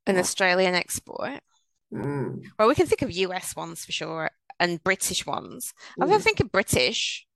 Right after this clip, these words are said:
Speaker 1: Yeah, there's lot-, there's lots, actually. But you're right, I don't, I can't think of any non-white Australian exports.
Speaker 2: Yeah.
Speaker 1: Australian
Speaker 2: And I know, I know that there are,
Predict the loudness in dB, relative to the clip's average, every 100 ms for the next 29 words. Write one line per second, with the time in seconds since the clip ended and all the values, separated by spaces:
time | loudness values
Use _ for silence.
0 | _ _ _ _ _ _ _ _ _ _
1 | _ _ _ -6 4 4 4 0 2 4
2 | 4 0 -10 -8 -10 -10 -10 -10 -10 -14
3 | -18 _ _ _ _ -16 -8 -2 -2 0
4 | -2 -2 -4 -6 -6 -10 -6 -4 -4 -10
5 | _ _ _ _ _ _ _ -8 -4 -4
6 | -4 -4 -4 -4 -4 -6 -6 -6 -8 -16
7 | _ _ -10 -6 0 2 2 0 -4 -8
8 | -8 -6 -6 -6 -10 -12 -14 _ -8 -6
9 | -4 -6 -8 -8 -2 2 2 4 4 4
10 | 4 4 6 6 6 6 6 4 2 2
11 | 2 4 4 2 -2